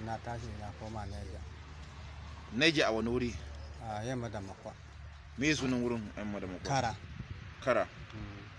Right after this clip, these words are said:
Speaker 2: Me sana'anka daga lokacin da ka gudu zuwa yanzu, me sana'an da kake yi?
Speaker 1: Eh, daga lokacin da na gudu,
Speaker 2: Mm.
Speaker 1: da koma shan gaskiya, na natsu ko ina ma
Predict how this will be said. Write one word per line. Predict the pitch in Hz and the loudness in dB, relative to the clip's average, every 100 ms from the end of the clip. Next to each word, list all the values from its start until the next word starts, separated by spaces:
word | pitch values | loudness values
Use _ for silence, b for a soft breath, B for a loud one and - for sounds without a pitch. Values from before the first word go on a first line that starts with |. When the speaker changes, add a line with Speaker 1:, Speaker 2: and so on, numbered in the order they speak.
| - - - - - - - - - - - - - - - - - - | -16 -16 -16 -16 -16 -16 -14 -14 -14 -14 -14 -14 -12 -12 -12 -12 -8 6
Speaker 2:
Me | 165 196 | 10 12
sana'anka | 147 156 151 139 117 110 - - - - 110 | 12 8 8 6 4 4 -2 -8 -8 -8 -2
daga | 113 127 | 2 4
lokacin | 151 147 151 | 4 2 0
da | 123 | 0
ka | 107 | 0
gudu | 127 123 | 0 0
zuwa | 110 123 117 | 2 6 6
yanzu, | 101 95 | 4 2
me | 117 123 | 4 4
sana'an | 117 110 98 | 4 2 0
da | 87 | -2
kake | 101 107 | -4 -4
yi? | 92 85 - - - | -4 -6 -12 -14 -6
Speaker 1:
Eh, | 120 117 | -4 -4
daga | 113 107 107 107 | -4 -2 -2 0
lokacin | 151 156 139 147 | 0 0 -2 -2
da | 139 | -2
na | 123 123 | -2 -2
gudu, | 139 123 | -4 -4
Speaker 2:
Mm. | 123 113 - 110 104 98 - - - - - - - - | -4 -4 -4 -6 -6 -6 -10 -12 -12 -12 -12 -14 -16 -8
Speaker 1:
da | 120 | -4
koma | - 143 143 117 | 2 4 4 2
shan | - 123 | 0 -4
gaskiya, | 120 117 - 127 123 123 - - - - - - - | -4 -6 -4 -4 -4 -6 -12 -18 -18 -18 -18 -12 0
na | 127 | 2
natsu | 135 113 120 117 - | 2 0 -4 -8 -4
ko | 143 139 | -4 -4
ina | 123 117 120 | -4 -4 -4
ma | 120 120 | -4 -6